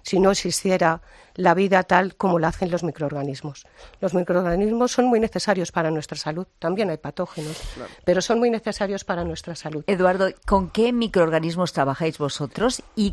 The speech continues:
Speaker 3: cómo conseguís esa domesticación, no estamos utilizando este término,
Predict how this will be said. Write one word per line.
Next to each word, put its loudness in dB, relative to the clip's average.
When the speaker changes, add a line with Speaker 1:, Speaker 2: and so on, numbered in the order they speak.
Speaker 3:
cómo 2
conseguís 0
esa 2
domesticación, 2
no 2
estamos 0
utilizando 0
este -2
término, 0